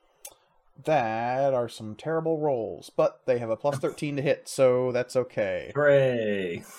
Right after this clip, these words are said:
Speaker 1: Um, thank you, archery fighting style. Uh, that is a seventeen, which will hit, and that is a nineteen that'll hit. Sweet.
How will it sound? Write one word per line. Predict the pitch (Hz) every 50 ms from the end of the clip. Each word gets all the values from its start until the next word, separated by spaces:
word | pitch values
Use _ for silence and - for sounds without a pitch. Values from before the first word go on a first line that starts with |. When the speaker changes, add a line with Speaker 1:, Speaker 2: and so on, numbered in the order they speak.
| - -
Speaker 1:
Um, | 92 98 90 80 76 71 64 57 - - 80 - _ _ _ _ _ _ - - - - - - -
thank | 131 143 147 - - 147
you, | 147 147 147 151 151 147 -
archery | - 135 131 - - 139 139 139 135
fighting | 131 - 127 117 110 107 104 101
style. | - - - 90 78 80 80 73 58 55 - _ _ _ _ _ _ _ _ _ _ _ _ _ _ _ _
Uh, | - 117 120 120 120 120 123 123 127 135 135 139 143 143 143 143 135 120
that | 104 107 120 131 135 127 131 131
is | 110 110 113 123 123 120 120
a | 117
seventeen, | - - 147 143 127 - 190 196 196 196 180
which | 160 - 160
will | 170
hit, | 226 - - -
and | 127 123 123
that | 135 143 143 - _ -
is | 151 151 151 156 156 156 160 160 165 170 170 170 175 175 180 180 185 185 190 185 - -
a | 202 202 208 208 208
nineteen | 208 220 226 - - 156 139 123
that'll | 113 110 104 110
hit. | 110 - - _ _
Sweet. | - - - 131 127